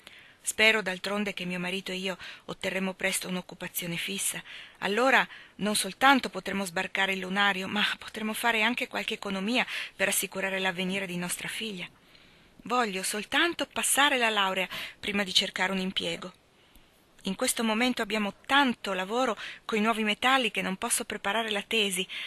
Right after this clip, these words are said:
la quale d'altronde deve appunto basarsi su questi lavori,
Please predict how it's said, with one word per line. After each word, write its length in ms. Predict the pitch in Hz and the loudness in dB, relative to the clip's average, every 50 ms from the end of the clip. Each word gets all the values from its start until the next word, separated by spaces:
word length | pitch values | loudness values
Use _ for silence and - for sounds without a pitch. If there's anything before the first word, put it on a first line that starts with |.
| - - - | -10 -8 -4
la 120 | 208 208 | -4 -2
quale 300 | - - 240 247 240 226 | 0 2 4 4 4 4
d'altronde 540 | 185 196 196 190 - 233 247 254 254 233 208 | 2 0 -2 -2 -2 0 2 4 4 4 2
deve 180 | 180 185 180 185 | 2 0 -2 -2
appunto 420 | 190 - - 240 262 262 - 247 | -4 -6 -6 -4 -2 0 0 0
basarsi 460 | 202 214 202 196 208 226 226 - 240 | 0 0 2 2 2 2 2 0 -4
su 140 | - - 185 | -4 -6 -6
questi 320 | - 190 196 - - 185 | -6 -8 -6 -6 -6 -4
lavori, 360 | 180 180 180 226 262 247 208 | -4 -4 -2 0 0 0 0